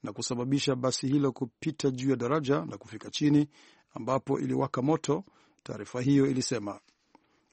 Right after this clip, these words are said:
Operesheni za uokoaji ziliendelea hadi nyakati za jioni,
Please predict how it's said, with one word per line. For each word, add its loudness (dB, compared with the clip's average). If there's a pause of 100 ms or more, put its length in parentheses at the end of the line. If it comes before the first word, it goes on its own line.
Operesheni 2
za 6
uokoaji 6
ziliendelea 4
hadi 2
nyakati -4
za -4
jioni, -2